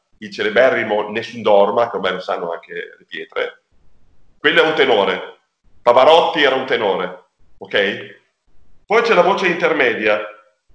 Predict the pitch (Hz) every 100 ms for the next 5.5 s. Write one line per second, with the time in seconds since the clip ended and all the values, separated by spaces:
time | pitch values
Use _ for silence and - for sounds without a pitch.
0 | - - 120 143 156 165 190 214 - 147
1 | 131 - 95 82 85 - _ _ _ _
2 | _ _ - - - 165 220 175 - 170
3 | 143 165 175 - 147 127 - 113 120 98
4 | 95 110 156 190 - _ _ - 147 104
5 | 82 - - 87